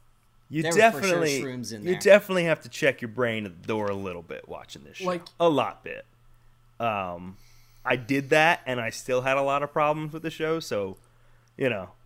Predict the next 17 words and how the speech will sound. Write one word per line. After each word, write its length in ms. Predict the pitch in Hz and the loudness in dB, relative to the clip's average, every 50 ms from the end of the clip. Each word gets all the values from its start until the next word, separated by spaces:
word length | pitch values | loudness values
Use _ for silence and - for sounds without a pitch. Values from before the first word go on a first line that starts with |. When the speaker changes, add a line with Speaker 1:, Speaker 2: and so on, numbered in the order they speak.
| - - - - _ _ - - | -20 -20 -20 -20 _ _ -18 -4
Speaker 3:
But, 220 | 165 - - 214 | 0 2 2 2
like, 100 | 214 196 135 | 2 2 2
Speaker 1:
Like 100 | 117 104 | 2 2
Speaker 3:
that's 240 | 185 262 - - | 0 0 0 0
my 160 | 233 254 247 208 | 2 2 2 0
positive, 800 | 170 - - - 180 185 190 170 160 147 202 120 117 120 - - - | 0 -2 2 4 4 6 4 4 0 -4 -6 -6 -8 -10 -12 -16 -12
is, 280 | - 165 147 139 127 165 | -8 -6 -6 -6 -6 -6
Speaker 1:
Yeah. 120 | 165 143 | -2 0
Speaker 3:
like, 300 | 143 135 135 127 120 - - - _ _ _ _ _ - _ _ _ - | 0 0 0 -2 -4 -8 -16 -20 _ _ _ _ _ -20 _ _ _ -8
the 160 | 151 160 165 | -4 -4 -4
Gorgon 580 | 135 127 147 170 202 214 214 214 233 220 185 156 | -2 0 0 2 2 2 2 0 -2 -2 -2 -4
Beach 400 | 147 160 170 180 170 - - - | -6 -6 -8 -6 -8 -8 -8 -4
Party 380 | - 190 175 175 165 151 147 | 0 2 2 2 2 -2 -2
storyline 1040 | 139 - - - - 170 170 170 165 156 147 135 135 127 120 120 117 107 92 92 87 _ _ - _ _ _ _ - _ _ - _ _ - | -2 -4 -4 -4 -4 -2 -2 -2 -2 -2 -4 -4 -6 -6 -6 -8 -8 -10 -14 -18 -20 _ _ -20 _ _ _ _ -20 _ _ -20 _ _ -2
is, 320 | 180 170 170 165 151 151 151 | 2 4 4 4 2 0 0
like, 460 | 160 156 151 143 135 131 - - - - - - - - - - _ _ _ - - _ _ _ - _ _ _ _ - | 0 2 2 2 2 0 -2 -10 -20 -20 -20 -20 -20 -20 -20 -20 _ _ _ -20 -20 _ _ _ -20 _ _ _ _ -8
it's, 400 | 170 170 160 156 - - - - | -6 -6 -6 -6 -10 -14 -16 -16